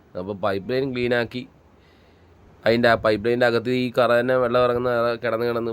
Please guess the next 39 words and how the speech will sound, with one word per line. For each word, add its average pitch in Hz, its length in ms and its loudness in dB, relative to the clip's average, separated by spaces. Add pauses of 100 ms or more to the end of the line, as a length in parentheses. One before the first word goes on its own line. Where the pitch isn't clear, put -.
(100)
ബോർവെല്ലിലെ 120 420 0
കറയാകും. 104 400 0 (240)
അപ്പോൾ 101 220 -4
അത് 104 60 0 (100)
റെഡിയാക്കുന്ന 123 420 -2
വീഡിയോ 120 220 -4 (100)
ഇതിൻ്റെ 120 200 -2 (100)
പുറകെ 127 260 2
വരുന്നുണ്ട്. 92 320 -8 (1000)
ഇപ്പോൾ 110 200 -10
ഈ - 100 0
ടാങ്ക് 117 220 2
ക്ലീനാക്കുന്ന 127 420 2
വീഡിയോ 127 200 2
മാത്രമേ 120 200 0
ഉള്ളൂ 120 160 -2
ചെയ്യുന്നത്. 104 320 -4 (1500)
അത് 104 120 -2
നല്ല 117 200 4 (380)
വെളുപ്പിച്ച് 110 460 2
വരും, 90 180 -2 (200)
ഇത് - 140 -6
കണ്ടില്ലേ. 90 260 -2 (160)
പിന്നെ 123 260 4
നമ്മുടെ 127 260 2
ഒരു 131 140 -4
പൊടിക്കൈ 117 460 0
ഉണ്ട്, 90 120 -6 (480)
അതും 110 240 0
കൂടെ 127 220 0
ചെയ്ത് 117 260 -2
ക്ലോറിനേഷൻ 113 580 -2
ചെയ്യുമ്പോൾ 110 340 -2
ദേ 107 80 0 (200)
ടാങ്ക് 107 300 0
ഇതുപോലെ 113 320 0 (160)
പുതിയ 113 460 0
പോലെ 110 220 0
ഇരിക്കും, 90 220 -8